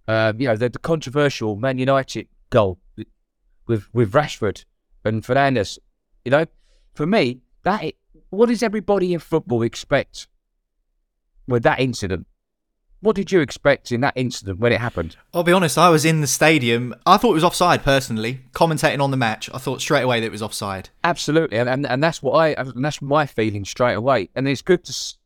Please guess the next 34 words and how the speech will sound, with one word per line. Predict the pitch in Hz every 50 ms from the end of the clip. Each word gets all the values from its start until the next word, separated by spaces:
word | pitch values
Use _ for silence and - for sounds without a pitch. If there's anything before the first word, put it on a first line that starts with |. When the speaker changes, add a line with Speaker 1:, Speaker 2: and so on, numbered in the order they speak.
| _ _ _ _ _
Speaker 1:
see | _ - - 160 143
that | 123 120 -
Howard | - 160 165 165 160 147 135
has | 123 -
come | - - 160 139 131 131
out | 127 127 120 -
and | 113 113
said | - - 139 131 113 -
now, | 123 143 127 92 85 110 135 - _ _ _ _ _ _ _ _ _ _
you | - 135
know, | 127 127 123 127 _ _ _ - - - -
a | 127 127
different | 120 160 147 - 151 123
decision | 107 135 123 - 160 156 123 113 117 104 101
would | 131 139
have | 135 110
been | - 135 123
given | 120 180 185 - 110 95 - _ _ _ _
because | - 117 - - 170 139 - - - _ _ _ _ _ _ _ _ _ _ _ _
football | _ - 196 185 - - 135 127
sees | - - 165 165 160 147 120
that | - 117 117 113 - _ -
as | 131 117 127
offside. | 143 131 - - - 180 165 143
And | 135 135 160
I, | 190 190 -
when | 147 160 196 202
I | 190 175
watched | 165 175 160 - - 139
it | 120
straight | - - 165 147
away, | 135 143 143 127 135
I | 147
thought, | - - 139 143 139 -